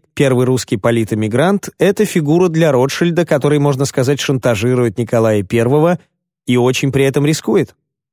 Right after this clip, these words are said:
Железный Николай Палкин был товарищем жёстким, вернул смертную казнь и применять её не боялся. Я задумался,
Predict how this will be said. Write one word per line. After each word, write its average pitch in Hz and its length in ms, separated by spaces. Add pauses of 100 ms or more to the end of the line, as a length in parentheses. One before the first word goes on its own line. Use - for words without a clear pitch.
(360)
Железный 196 560
Николай 165 420
Палкин 165 520
был 147 160
товарищем 139 580
жёстким, 156 560 (320)
вернул 147 400
смертную 117 540
казнь 185 480
и 202 100
применять 135 640
её 117 260
не 117 140
боялся. 110 640 (920)
Я 127 220
задумался, 147 720